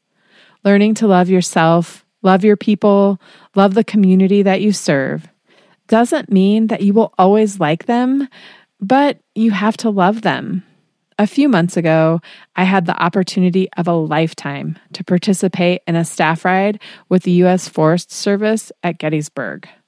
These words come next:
So here's the deal, my friend. We all have our small cups, and we pour and pour, giving everything we have to others,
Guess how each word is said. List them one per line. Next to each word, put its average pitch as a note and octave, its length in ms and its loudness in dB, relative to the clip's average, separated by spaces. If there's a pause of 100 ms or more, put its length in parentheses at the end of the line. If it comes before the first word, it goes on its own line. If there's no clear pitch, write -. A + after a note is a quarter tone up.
(840)
So A3+ 220 0
here's A#3+ 300 4
the A3 100 0
deal, C#3+ 320 -2
my C3 160 -8
friend. D3 500 -8 (320)
We G#3 220 2
all A3 240 2
have D#3 580 -4 (260)
our E3 160 0
small D3+ 360 -6
cups, - 520 -12 (440)
and F3+ 120 0
we F#3+ 140 0
pour G#3 560 -2
and F#3 160 -4
pour, D3 460 -6 (260)
giving F#3 380 -2
everything G3+ 540 -2
we G3+ 120 0
have D#3+ 380 -2
to - 160 -14
others, D3 520 -6